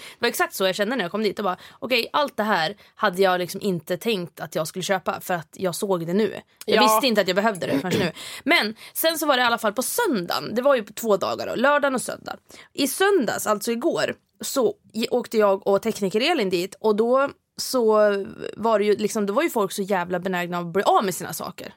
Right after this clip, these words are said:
Speaker 2: Mm.
Speaker 1: Så att då sålde ju folk ut grejer, alltså för
Speaker 2: Åh,
Speaker 1: ingenting. Så att
Speaker 2: jag önskar
Speaker 1: då,
Speaker 2: att jag
Speaker 1: då
Speaker 2: hade
Speaker 1: var det
Speaker 2: varit där.
Speaker 1: liksom, jag köpte fyra, nej, fem böcker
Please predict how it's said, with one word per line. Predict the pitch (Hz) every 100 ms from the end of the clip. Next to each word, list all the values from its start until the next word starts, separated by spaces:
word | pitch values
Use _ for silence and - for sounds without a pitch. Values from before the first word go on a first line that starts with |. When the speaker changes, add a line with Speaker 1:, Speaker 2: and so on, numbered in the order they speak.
| -
Speaker 2:
Mm. | 208 196 185 - -
Speaker 1:
Så | 220
att | 202
då | 240
sålde | - 311 202
ju | 208
folk | 196 175 -
ut | 330 220 - - -
grejer, | 190 233 190 208 269 -
alltså | - 208 180 - -
för | - - 285 247 196 185
Speaker 2:
Åh, | 175 220
Speaker 1:
ingenting. | 190 196 214 -
Så | -
att | 190
Speaker 2:
jag |
önskar | 185 254
Speaker 1:
då, |
Speaker 2:
att | -
jag |
Speaker 1:
då | 254
Speaker 2:
hade |
Speaker 1:
var | 254
det | 214
Speaker 2:
varit |
där. | 196
Speaker 1:
liksom, | 185 170 202 -
jag | 233 226
köpte | 262 - - 208 214 _ _ _ -
fyra, | 302 285 302 302 - _ _ _ _ -
nej, | 294 233
fem | 269 339 269
böcker | 202 - 175 233